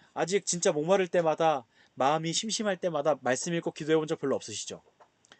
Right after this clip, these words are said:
그런 친구들도 있을 수 있어요. 그런 친구들은 정말, 정말 잘하고 있는 건데, 저도 안 그랬고 그러기가 쉽지가 않아요. 근데 우리가 이제부터 한번 그렇게 해보자는 거예요.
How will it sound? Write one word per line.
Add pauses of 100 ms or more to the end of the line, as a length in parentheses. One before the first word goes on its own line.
(280)
그런
친구들도
있을
수
있어요.
그런
친구들은
정말,
정말
잘하고
있는
건데, (440)
저도
안
그랬고
그러기가
쉽지가
않아요. (400)
근데
우리가
이제부터
한번
그렇게
해보자는
거예요.